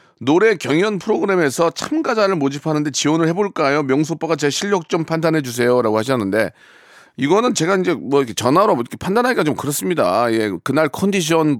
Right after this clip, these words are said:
그날 뭐 또 상황에 따라서 또 이렇게 저, 어,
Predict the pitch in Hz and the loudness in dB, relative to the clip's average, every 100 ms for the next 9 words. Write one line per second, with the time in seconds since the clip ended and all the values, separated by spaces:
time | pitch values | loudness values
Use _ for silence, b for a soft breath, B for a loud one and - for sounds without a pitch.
0 | - 123 131 135 123 113 123 117 107 - | -4 -2 0 -2 -4 -2 -2 -2 -6 -2
1 | 190 240 247 - 160 104 101 107 107 - | 2 2 2 0 0 0 2 2 0 -2
2 | b b b b b - 113 104 107 101 | b b b b b -6 -4 -2 -2 2
3 | 113 107 - _ B B B B B B | 2 2 0 _ B B B B B B
4 | B B - 107 104 101 92 85 55 | B B 0 2 4 4 2 -2 -4